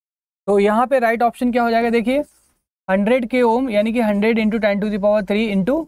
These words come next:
C, that must be equal to क्या हो जाएगा आपका, ten into ten to the power three into क्या हो जाएगा, ज़ीरो पॉइंट वन into ten to the power minus six। बस यहाँ से जो सी का वैल्यू, इसको कैलकुलेट कर लीजिएगा।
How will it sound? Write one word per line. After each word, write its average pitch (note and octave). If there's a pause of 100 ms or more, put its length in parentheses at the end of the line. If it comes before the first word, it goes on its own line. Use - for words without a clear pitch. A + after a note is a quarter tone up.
(140)
C, A3+ (200)
that G#3
must G3+
be C#4+
equal F#3+
to G#3
क्या G3+
हो F#3+
जाएगा F#3
आपका, G#3+ (840)
ten A#3
into A#3
ten G3+
to G#3+
the G#3+
power G3+
three F#3+
into B3 (100)
क्या F#3
हो F3+
जाएगा, G#3 (240)
ज़ीरो G#3
पॉइंट F#3+
वन F#3+
into G3
ten F3
to F#3
the F#3
power F3 (100)
minus F3+ (180)
six। -
बस B3 (300)
यहाँ G#3+
से B3
जो B3
सी A3
का A#3+
वैल्यू, G#3
इसको A#3
कैलकुलेट F#3+
कर D#3+
लीजिएगा। D3